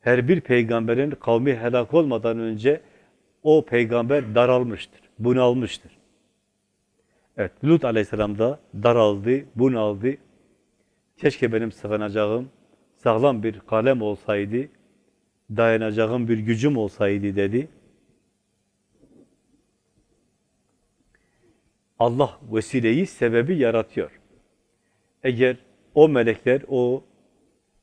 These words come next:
genç bir delikanlı suretinde gelmiş olmasalardı, böyle sıkıntı duymayacaktı. Hanımının da azabı tam, tam olarak hak etmesi gerekir. O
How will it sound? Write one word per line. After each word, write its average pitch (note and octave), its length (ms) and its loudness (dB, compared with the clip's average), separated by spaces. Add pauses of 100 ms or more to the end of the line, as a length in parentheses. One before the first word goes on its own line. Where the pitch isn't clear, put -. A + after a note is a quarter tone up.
(800)
genç C3+ 320 0
bir A#2 200 -2
delikanlı A#2+ 640 -2 (420)
suretinde A#2+ 420 -2
gelmiş A#2 400 -2
olmasalardı, A#2+ 800 -2 (380)
böyle C#3+ 220 4
sıkıntı B2+ 500 -4
duymayacaktı. F#2 680 -4 (2750)
Hanımının C3 600 0
da B2+ 140 0
azabı G#2 360 -4
tam, A2+ 280 -4 (100)
tam A#2+ 180 0
olarak G#2 280 -4
hak - 240 -6
etmesi G#2+ 400 -8
gerekir. G2+ 500 -4 (1080)
O D3 260 6